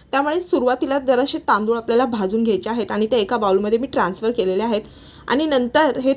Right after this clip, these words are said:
अ, तांदूळ थोडेसे कोमट झाले की आपल्याला यामध्ये टाकायचं आहे. ज्या माचीस असतात त्याच्या काड्या मी इथे घेतलेल्या आहेत, ते चार ते पाच इथे मी काड्या घेतलेल्या आहेत आणि त्या या तांदळामध्ये मिक्स करून घ्यायचा आहे.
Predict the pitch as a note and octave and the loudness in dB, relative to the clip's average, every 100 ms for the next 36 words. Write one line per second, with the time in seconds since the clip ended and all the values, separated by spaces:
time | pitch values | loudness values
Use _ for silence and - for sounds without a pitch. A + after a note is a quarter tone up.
0 | - - G3+ G#3+ A3 A3 A#3 B3 C#4+ C#4 | -2 -2 0 2 2 4 4 2 2 0
1 | B3 - G#3+ A3+ B3 A#3+ A3 D4 - A3+ | 0 0 0 0 0 0 0 -2 -2 0
2 | A3+ B3 G#3 G#3+ G#3 A3 F#3 F#3 F#3+ B3+ | 0 2 0 0 -2 -4 -4 -4 -4 -4
3 | A3 - - - - - C4 D4 A3 F3 | -4 -6 -16 -20 -20 -2 0 2 2 0
4 | C4+ C#4+ D4+ - A#3+ B3 A#3+ C#4+ B3 F3 | -2 -2 -2 -2 -2 0 0 0 0 0
5 | G3+ A#3+ A#3 B3+ B3 B3 G3 B3 G#3+ A#3+ | 0 -2 -2 0 -2 -2 -2 -2 -2 -2
6 | C4 A#3 G3+ G3+ B3+ - A3+ A3+ A3+ A#3+ | 0 2 2 -2 -2 0 0 0 -4 -2
7 | A#3+ B3+ A3 F3 G#3+ A3+ F#3 G#3+ A#3 G3+ | -2 0 0 0 -2 -4 -2 -2 -2 -4
8 | A3 G#3+ G#3 A#3 A3+ G#3 G3 F#3+ F3+ F#3+ | -4 -4 -6 -6 -4 -6 -4 -4 -2 -2
9 | G#3 A3 A3 - G#3+ A3+ G#3 E3+ A3+ A3+ | -2 -2 -4 -4 -2 0 -2 -2 -2 -2